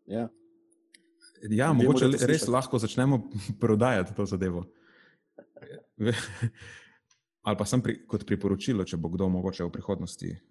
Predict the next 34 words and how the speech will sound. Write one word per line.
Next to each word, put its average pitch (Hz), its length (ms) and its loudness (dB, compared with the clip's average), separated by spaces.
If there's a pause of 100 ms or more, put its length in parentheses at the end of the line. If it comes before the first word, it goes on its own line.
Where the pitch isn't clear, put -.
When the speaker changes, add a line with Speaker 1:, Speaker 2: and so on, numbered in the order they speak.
(140)
Speaker 2:
če - 140 -14
ga 80 100 -6
Speaker 1:
Mhm. 80 80 -6
Speaker 2:
zanima 87 320 0
Prekmurje. 87 520 -4 (1080)
V 101 160 -2
treh 127 240 4
dneh 131 220 4
mislim, 127 280 2
da 104 140 4
lahko 107 500 0 (100)
zelo 107 240 2
kulturno, 95 540 2 (680)
eh, - 80 -6 (220)
obhodiš 92 600 0 (240)
in 92 240 2
vidiš 85 340 -2
pomembne 90 360 0
stvari 82 280 -2
o 80 60 -2
Prekmurju. 82 480 -4 (300)
Sploh - 220 -8
če 101 160 0
jih 92 180 -2 (360)
razdeliš 98 500 2
nekako 95 460 0 (360)
na 95 80 -2
tri 104 180 4
dele, 98 280 6
tako 87 200 -4
kot 92 120 -6
smo 92 160 0
mi 107 100 6
naredili. 107 440 4